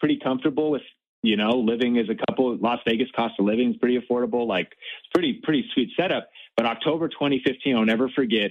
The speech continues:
week number one, one of the clients called me, "Hey, Sean, we gotta let you go. You know, we're transitioning. We're doing some things." Shoot, losing two thousand bucks.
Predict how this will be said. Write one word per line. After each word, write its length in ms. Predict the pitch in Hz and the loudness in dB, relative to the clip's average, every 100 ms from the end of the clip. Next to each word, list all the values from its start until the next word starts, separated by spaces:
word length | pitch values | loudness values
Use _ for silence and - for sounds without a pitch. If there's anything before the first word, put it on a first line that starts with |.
| - | 0
week 240 | 127 - | 0 2
number 200 | 139 131 | 0 2
one, 380 | 117 107 104 104 | 2 2 4 4
one 140 | 107 | 4
of 40 | 113 | 2
the 60 | |
clients 380 | 107 107 101 101 - | 0 0 0 0 -2
called 200 | 104 98 | 0 2
me, 240 | 92 98 - - - - | 0 -4 -12 -20 -6 0
"Hey, 140 | 110 - | 0 0
Sean, 140 | 107 | 0
we 80 | 104 | 2
gotta 160 | 98 98 | 2 2
let 160 | 95 - | 0 0
you 80 | 85 | 0
go. 360 | 95 92 80 | 0 0 -2
You 120 | 78 90 | -2 0
know, 100 | 90 | 0
we're 120 | 90 | 0
transitioning. 580 | 101 87 95 92 92 87 | 0 0 0 0 0 2
We're 80 | |
doing 240 | 87 95 90 | 2 0 0
some 120 | 85 | -2
things." 340 | 82 85 82 73 - - - - _ _ - - | 0 0 -2 -6 -12 -18 -20 -20 _ _ -2 2
Shoot, 220 | 113 107 | 2 0
losing 520 | 95 - 110 123 113 107 | -2 0 2 4 2 2
two 160 | 113 | 2
thousand 340 | 113 110 104 101 | 0 0 0 2
bucks. 240 | 104 | 0